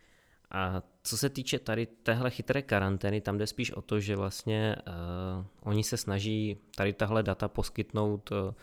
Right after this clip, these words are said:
eh, krajské hygienické stanici, čili každé, každý kraj má nějakou svou hygienickou stanici a když prostě ty jsi pozitivní na koronavirus a nemůžeš si vzpomenout,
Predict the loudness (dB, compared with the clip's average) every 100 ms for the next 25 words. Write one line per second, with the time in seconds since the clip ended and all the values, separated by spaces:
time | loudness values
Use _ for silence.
0 | -18 -20 -20 -20 _ -4 -2 -2 2 2
1 | 4 2 2 2 2 0 0 -4 -2 -2
2 | -2 0 -2 -2 -6 -4 -4 -2 0 0
3 | -2 -2 0 0 2 2 2 0 0 -2
4 | -4 -2 -2 0 0 0 -2 -6 -4 -2
5 | -2 -2 -6 -6 -14 -20 -20 -10 -4 -4
6 | -4 -6 -2 2 2 2 0 0 -4 -6
7 | -6 -4 -4 -4 -2 0 0 -2 -2 0
8 | 4 4 2 2 -2 -8 -16 -20 -20 -20
9 | _ _ _ -6 2 4 4 2 0 -2
10 | 2 4 4 4 2 0